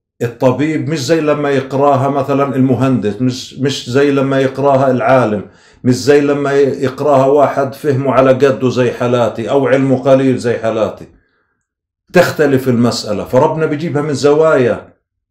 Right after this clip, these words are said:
كثيرة. فمش دايما التكرار هو بيكون في خانة النقص، وإنما في خانة الكمال في مرات. اعتماد مبدأ الوقاية خير من العلاج.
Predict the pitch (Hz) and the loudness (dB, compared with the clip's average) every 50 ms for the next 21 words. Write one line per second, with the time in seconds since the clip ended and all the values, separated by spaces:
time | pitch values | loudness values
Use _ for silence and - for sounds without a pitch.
0 | _ _ - - 127 127 - - 147 147 139 - - - - - _ _ _ _ | _ _ -2 0 0 0 0 -2 -2 0 0 -2 -2 -6 -12 -16 _ _ _ _
1 | _ _ _ _ _ _ _ _ _ _ _ _ _ _ _ _ _ - 113 113 | _ _ _ _ _ _ _ _ _ _ _ _ _ _ _ _ _ 0 2 2
2 | 131 127 104 - - 147 165 180 175 165 165 160 156 143 - - 143 127 127 - | 2 2 0 2 4 4 6 6 4 2 -2 -2 -4 -4 -6 -4 -6 -6 -4 -2
3 | 143 139 147 147 143 123 120 135 135 135 135 131 123 123 117 - - 143 147 151 | -2 0 2 2 2 0 -2 -2 0 2 2 2 0 -2 -6 -6 -6 -6 -4 -4
4 | 151 143 123 - - _ _ _ _ _ _ _ - - 123 107 - - - 139 | -4 -6 -8 -12 -16 _ _ _ _ _ _ _ -8 -6 -6 -6 -4 -2 0 2
5 | 139 139 143 139 131 - 135 123 123 127 135 135 131 131 - - - 117 113 117 | 2 4 2 2 0 0 0 2 2 2 2 2 0 -2 -6 -6 -2 -2 -2 0
6 | 131 135 131 131 131 127 - - 120 110 - 131 131 127 120 - 131 113 - - | 0 2 2 4 4 2 2 0 -4 -6 -2 -2 -2 -2 -2 -2 -4 -6 -4 -2
7 | 131 127 139 143 135 117 101 95 - - _ _ _ - - 110 98 98 98 92 | -2 -2 0 0 0 0 0 -2 -6 -12 _ _ _ -10 -6 -6 -4 -4 -6 -6
8 | 87 90 82 71 - - _ _ _ _ _ _ _ _ _ _ _ _ _ _ | -6 -6 -8 -8 -10 -16 _ _ _ _ _ _ _ _ _ _ _ _ _ _
9 | _ _ _ _ _ _ _ _ _ _ _ - _ _ _ _ - - 127 - | _ _ _ _ _ _ _ _ _ _ _ -20 _ _ _ _ 0 2 2 2
10 | - - 139 131 143 170 180 175 160 120 104 123 147 160 - - 107 113 156 - | 2 2 2 2 4 4 4 4 4 2 0 0 0 0 -2 -2 -2 -2 -2 -2
11 | - 160 135 127 120 117 123 120 117 - 143 143 143 143 151 151 143 127 - - | -2 -2 -4 -2 -2 -2 -2 -4 -4 -2 -2 0 2 2 2 0 0 -2 -4 -2
12 | 120 127 131 131 120 110 123 131 135 139 131 123 - - _ - 101 101 113 110 | -2 0 0 0 -2 -2 -2 -4 -4 -4 -6 -8 -10 -14 _ -12 -8 -6 -4 -2
13 | 113 110 107 101 98 123 131 131 123 104 85 80 - | -2 -2 -2 -2 0 0 2 2 2 2 0 -2 -6